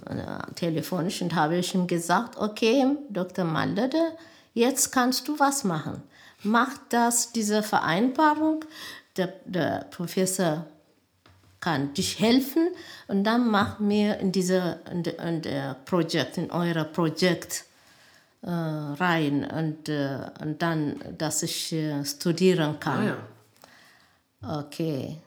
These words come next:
Speaker 1: Dann hat Professor die Möglichkeit gefragt, wie immer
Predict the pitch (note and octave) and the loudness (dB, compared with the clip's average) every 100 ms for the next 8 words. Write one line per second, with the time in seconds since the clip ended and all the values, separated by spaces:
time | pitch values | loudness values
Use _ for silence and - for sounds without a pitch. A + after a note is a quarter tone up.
0 | _ _ _ _ - F3 F#3+ G3+ G#3 G3 | _ _ _ _ -4 0 2 2 0 -2
1 | - - - - F3+ F3 E3 D#3+ - B3+ | -4 -14 -14 -10 -8 -4 -2 -2 0 2
2 | E4 - - D3 D#3 D#3 E3+ - A#3 A#3 | 0 -4 -4 -2 -2 -6 -10 -4 -4 -4
3 | C#4 C#4 D#4 E4 D#4+ - - _ _ _ | -6 -2 -2 -2 -4 -14 -16 _ _ _
4 | - F#3+ - A#3 A#3+ | -2 0 2 2 2